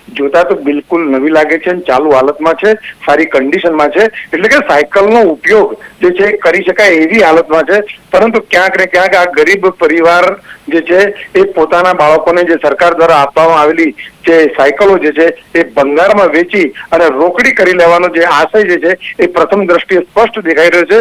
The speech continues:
અને આવી ઘટનાઓ, અ, ભૂતકાળમાં પણ સામે આવી છે કે હજુ તો ગરીબ, અ, શાળા પ્રવેશોત્સવનો જે,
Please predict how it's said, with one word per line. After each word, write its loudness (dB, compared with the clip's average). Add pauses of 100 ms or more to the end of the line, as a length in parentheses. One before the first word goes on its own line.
(300)
અને 0
આવી 0
ઘટનાઓ, 2 (280)
અ, 4
ભૂતકાળમાં 2
પણ 2
સામે 0
આવી 2
છે 0
કે -4 (340)
હજુ 0
તો 2 (240)
ગરીબ, 2
અ, 4
શાળા 2
પ્રવેશોત્સવનો 2
જે, 2